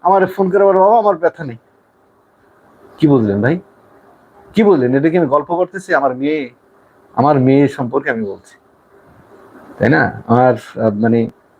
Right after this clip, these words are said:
আমার মেয়ের দুটো বাচ্চা, তাদের কোনো অসুখ বিসুখ হলে আমি প্রায় চেষ্টা করি যে অ্যালোপ্যাথ দিয়া, ইয়া, হোমিওপ্যাথ দিয়া আপনি চিকিৎসা করে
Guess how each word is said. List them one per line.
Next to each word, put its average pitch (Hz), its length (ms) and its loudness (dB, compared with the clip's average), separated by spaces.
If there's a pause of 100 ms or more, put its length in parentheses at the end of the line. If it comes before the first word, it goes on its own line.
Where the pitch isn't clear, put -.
(120)
আমার 127 160 0
মেয়ের 131 260 4
দুটো 123 180 2
বাচ্চা, 120 480 0 (1200)
তাদের 135 260 2
কোনো 143 220 0
অসুখ 131 200 -4
বিসুখ 135 300 -4
হলে 147 180 0 (380)
আমি 123 200 2
প্রায় 135 280 0
চেষ্টা 139 320 -10
করি 120 220 -2
যে 110 140 -6 (520)
অ্যালোপ্যাথ 120 340 2
দিয়া, 104 280 2 (220)
ইয়া, 131 180 4
হোমিওপ্যাথ 131 400 0
দিয়া 117 260 0
আপনি 104 280 -6 (160)
চিকিৎসা 143 340 -6
করে 92 200 -8